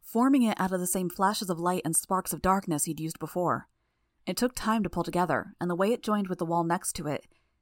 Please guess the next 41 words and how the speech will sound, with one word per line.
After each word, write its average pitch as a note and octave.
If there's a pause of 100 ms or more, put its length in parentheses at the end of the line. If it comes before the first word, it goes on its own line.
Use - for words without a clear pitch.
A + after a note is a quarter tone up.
(160)
it F3+
didn't B3+
seem A3+
like F3
he F3+
was E3
designing F3
it D3
on D3+
the D3+
fly. E3+ (400)
Similar A#3
to D#3+
Labyrinth, F#3 (220)
but F#3
it F#3+
was F#3+
only A3+
natural F#3+
that D3+
powers F#3+
might -
run F3
in D3+
parallel. D#3 (1000)
The F#3+
shooter C4+
wasn't G#3+
in F#3
my F3
reach. E3 (200)
Bambino F#3+
was D#3+
horrifically F3
mobile, E3 (200)
bouncing F#3
off E3+
the F3
walls E3+
and D#3+
street, F#3